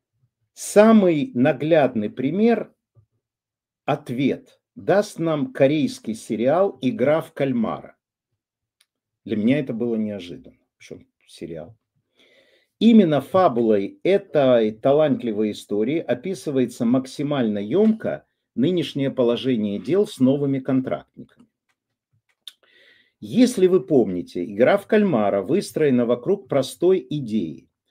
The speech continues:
Группа из нескольких сотен человек должна выполнять смертельно опасные задания. Погибнут все, кроме одного счастливчика, который станет миллионером.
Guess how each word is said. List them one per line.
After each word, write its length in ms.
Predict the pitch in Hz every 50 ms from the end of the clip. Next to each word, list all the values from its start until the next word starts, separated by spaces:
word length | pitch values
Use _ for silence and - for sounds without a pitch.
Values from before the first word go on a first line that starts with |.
| _ _ _ _ _
Группа 420 | - - 160 220 240 240 240 170 139
из 220 | 127 110 - -
нескольких 760 | 117 131 180 202 180 - - - 120 101 95 - - 95 -
сотен 540 | - - - - 175 160 131 - 120 107 107
человек 640 | - - 131 113 107 98 85 87 90 107 - _ _ _ _ _ _ _ _ _ _
должна 480 | 104 131 135 135 139 156 180 190 190
выполнять 580 | 151 143 135 - 147 131 143 151 151 147 135 131
смертельно 720 | - - 127 131 131 127 131 - 160 147 131 117 110 107 107
опасные 560 | 107 - 139 123 110 - - 113 104 104 95
задания. 760 | 87 - 127 117 95 104 90 85 82 82 87 101 123 147 170 _ _ _ _ _ _ _ _ _ _ _ _ _ _ _ _ _ _ _ _ -
Погибнут 720 | - 160 156 147 156 202 185 127 120 123 110 107 110 -
все, 640 | - - - - - - 196 226 233 226 226 220 - _ _ _ _ _
кроме 400 | - 151 160 190 196 190 175 156
одного 640 | - - 135 131 123 123 139 147 139 135 139 117 110
счастливчика, 1080 | - - - 110 - - - 107 101 98 92 - - - 156 - - 190 196 190 - _ _ _ _ _ _ _
который 400 | - 131 131 131 180 202 220 208
станет 520 | 214 - - 151 143 156 165 160 139 - -
миллионером. 640 | 131 131 123 127 120 110 104 95 78 64 - -